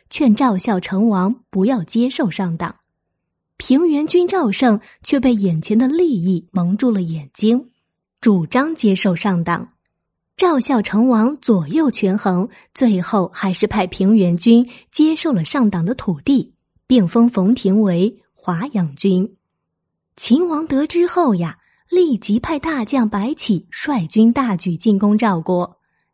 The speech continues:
战争一直打了三年。最后赵国四十万大军在长平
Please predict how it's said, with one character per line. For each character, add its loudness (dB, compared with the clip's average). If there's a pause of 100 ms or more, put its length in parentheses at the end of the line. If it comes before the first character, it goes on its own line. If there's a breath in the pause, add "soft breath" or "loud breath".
战 0
争 2 (300 soft breath)
一 -2
直 -4
打 -8
了 -14
三 -4
年。 -2 (760)
最 2
后 0
赵 2
国 2
四 0
十 0
万 4
大 0
军 4 (180 loud breath)
在 0
长 0
平 0